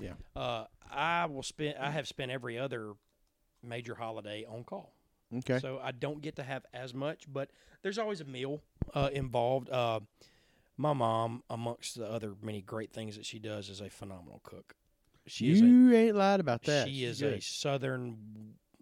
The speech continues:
Speaker 2: w-, woman's
Speaker 1: Gentle,
Speaker 2: daughter
Speaker 1: gentle
Speaker 2: chef.
Speaker 1: lady.
Speaker 2: She, uh, her mother could cook.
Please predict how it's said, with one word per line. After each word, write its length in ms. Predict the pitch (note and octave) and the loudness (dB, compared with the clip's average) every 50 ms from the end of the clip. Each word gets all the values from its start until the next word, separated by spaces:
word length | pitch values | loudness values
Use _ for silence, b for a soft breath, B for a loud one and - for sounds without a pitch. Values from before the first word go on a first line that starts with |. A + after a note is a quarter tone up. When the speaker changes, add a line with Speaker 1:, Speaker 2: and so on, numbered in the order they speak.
| - - _ _ _ | -20 -20 _ _ _
Speaker 2:
w-, 180 | - C3 A#2+ A#2+ - _ _ _ - - _ _ _ _ _ - | -20 -18 -18 -18 -20 _ _ _ -20 -20 _ _ _ _ _ -12
woman's 840 | D3+ C#3 C3+ C3 B2+ B2+ A#2+ A2 G#2+ G#2 G#2+ G#2 - F2 - - - - | -8 -2 0 0 0 0 -2 -4 -6 -6 -10 -12 -12 -12 -12 -12 -14 -6
Speaker 1:
Gentle, 300 | A2 A2+ C3 A#2+ A2+ A2+ | 0 0 2 4 4 2
Speaker 2:
daughter 140 | G#2 G#2 G#2 | 2 0 -2
Speaker 1:
gentle 320 | G2+ G#2+ B2 A#2+ - A2+ G#2 | 0 0 0 2 2 0 0
Speaker 2:
chef. 60 | G#2 | 0
Speaker 1:
lady. 300 | G2+ F#2+ F2+ F#2 F2+ F2 - _ _ _ _ _ _ _ _ _ _ | 0 -2 -2 -4 -6 -8 -10 _ _ _ _ _ _ _ _ _ _
Speaker 2:
She, 320 | - - - B2+ B2 A#2 | -12 -10 -8 -6 -6 -6
uh, 120 | A2 - - | -6 -8 -8
her 120 | - C3 | -6 -6
mother 220 | B2+ B2+ B2 A2+ A#2+ | -4 -4 -4 -4 -4
could 160 | - A#2+ A2 | -8 -8 -8
cook. 380 | - - B2+ A2+ - - - | -4 -4 -2 -4 -4 -8 -14